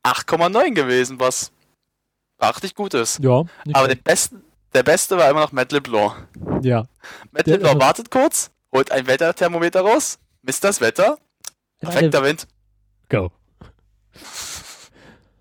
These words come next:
Speaker 2: Aber
Speaker 1: Falls so, äh, ganz kurz auch so geil, wie er die Dinger auch weggeschmissen hat. So.
Speaker 2: Ja.
Speaker 1: Perfekter Wind.
Speaker 2: Kostet nur ein paar hundert Euro.
Speaker 1: <laughs> Scheiß drauf, wir haben das
Speaker 2: Aber
Speaker 1: Geld.
Speaker 2: lass mal überlegen, was hat er denn für eine Weite gehabt?
Speaker 1: Acht Komma zwei.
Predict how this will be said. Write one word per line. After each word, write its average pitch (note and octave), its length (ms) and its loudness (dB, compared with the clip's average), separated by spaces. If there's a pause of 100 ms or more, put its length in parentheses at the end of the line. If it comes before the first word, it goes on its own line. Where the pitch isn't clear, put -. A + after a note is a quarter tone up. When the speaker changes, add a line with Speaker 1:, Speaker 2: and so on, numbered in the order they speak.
(300)
Speaker 2:
Aber C3 460 2
Speaker 1:
Falls C#3 200 -2
so, - 80 -2
äh, - 40 -4 (480)
ganz C#3 140 0
kurz D#3+ 100 -12
auch C#3+ 100 2
so C#3+ 100 -4
geil, C3+ 180 4
wie D3+ 60 0
er D3 60 4
die C#3 80 -8
Dinger C#3+ 180 0
auch C3+ 100 -4
weggeschmissen B2 520 -2
hat. A2 120 -2
So. C3 120 -4
Speaker 2:
Ja. - 80 -8 (240)
Speaker 1:
Perfekter A#2+ 320 0
Wind. B2 160 2 (1120)
Speaker 2:
Kostet C3 280 2
nur C3+ 60 0
ein A#2 40 -2
paar B2+ 100 4
hundert C3+ 180 0
Euro. B2+ 320 -2 (440)
Speaker 1:
<laughs> - 320 -2
Scheiß - 340 -4
drauf, - 300 -6
wir A2 60 -2
haben G#2+ 80 -4
das A#2+ 160 0
Speaker 2:
Aber B2+ 60 2 (200)
Speaker 1:
Geld. - 100 -4 (280)
Speaker 2:
lass B2+ 200 -8
mal B2 60 -4
überlegen, A#2+ 280 0
was G#2+ 100 -4
hat B2+ 100 -6
er - 60 -14
denn A#2+ 160 -4
für - 100 -14
eine A#2 120 -4
Weite A#2+ 320 -2
gehabt? - 520 -4 (580)
Speaker 1:
Acht C3+ 180 0
Komma C3 220 0
zwei. B2 240 0